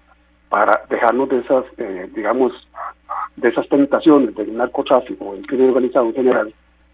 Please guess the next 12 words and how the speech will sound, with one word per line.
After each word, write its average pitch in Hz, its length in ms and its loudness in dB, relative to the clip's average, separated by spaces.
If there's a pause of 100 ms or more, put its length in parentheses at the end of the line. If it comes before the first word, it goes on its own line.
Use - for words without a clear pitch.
(680)
es 123 160 -2
crear 143 360 6 (140)
una 147 200 6
política - 440 0
de 101 80 2
seguridad 101 300 -6
de 113 60 -8
Estado. - 340 -2
Ahí 117 180 4
yo 143 100 2
lo 156 80 6
menciono. 98 360 -4